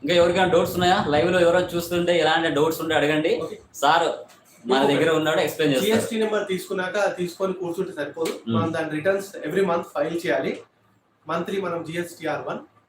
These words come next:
Speaker 2: జీఎస్టీఆర్ త్రీ బీ అనే ఫైలింగ్స్ అనేవి కంపల్సరీగా చేయాలి.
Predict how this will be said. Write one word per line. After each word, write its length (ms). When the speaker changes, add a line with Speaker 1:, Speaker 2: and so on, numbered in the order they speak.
Speaker 2:
జీఎస్టీఆర్ 480
త్రీ 180
బీ 240
అనే 140
ఫైలింగ్స్ 480
అనేవి 160
కంపల్సరీగా 600
చేయాలి. 300